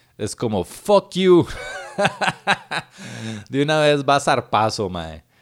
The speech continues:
Pero si le acerco la cara,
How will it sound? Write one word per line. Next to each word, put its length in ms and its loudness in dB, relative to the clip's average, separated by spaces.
Pero 640 4
si 340 -2
le 540 -2
acerco 640 0
la 160 -2
cara, 640 0